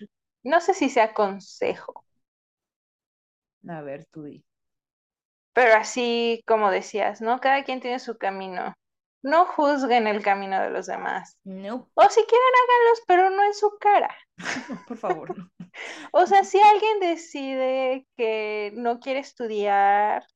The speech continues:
Speaker 2: Ujú.
Speaker 1: o que no quiere una casa y quiere irse a viajar,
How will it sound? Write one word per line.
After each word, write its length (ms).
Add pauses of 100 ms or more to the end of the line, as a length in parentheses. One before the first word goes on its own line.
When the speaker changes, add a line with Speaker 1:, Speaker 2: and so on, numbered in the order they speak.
(220)
Speaker 2:
Ujú. 500
Speaker 1:
o 80
que 180
no 240
quiere 200
una 220
casa 280
y 40
quiere 200
irse 180
a 80
viajar, 1200